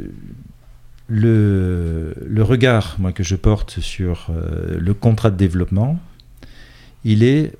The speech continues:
euh, justement de pouvoir, euh, permettre à l'hôpital de Valence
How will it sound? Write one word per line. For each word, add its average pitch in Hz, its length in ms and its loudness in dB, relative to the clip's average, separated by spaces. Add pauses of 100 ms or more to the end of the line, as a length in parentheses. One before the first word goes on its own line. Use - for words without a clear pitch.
euh, 95 260 2
justement 113 640 2
de 90 140 0
pouvoir, 98 720 0
euh, - 60 -8 (340)
permettre 120 460 4
à - 20 2
l'hôpital 98 420 0
de 90 80 0
Valence 117 560 2